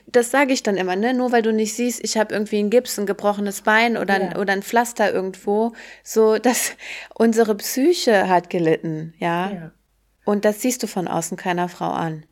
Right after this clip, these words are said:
Speaker 2: Nee, warum auch, ne?
Speaker 1: Ja.
Speaker 2: Also ich mein, ich, ich bin natürlich auch nicht so der Typ, ich hab das ja auch nicht jedem auf die Nase gebunden,
Speaker 1: Mhm.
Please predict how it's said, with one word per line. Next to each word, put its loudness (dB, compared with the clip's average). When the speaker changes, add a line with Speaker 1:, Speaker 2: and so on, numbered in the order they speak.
Speaker 2:
Nee, -2
warum -4
auch, -14
ne? -4
Speaker 1:
Ja. -2
Speaker 2:
Also -4
ich -2
mein, -4
ich, -8
ich -12
bin 0
natürlich -6
auch -6
nicht -10
so -10
der -10
Typ, -6
ich -20
hab -20
das -20
ja -20
auch -20
nicht -14
jedem -10
auf -16
die -8
Nase -8
gebunden, -2
Speaker 1:
Mhm. -14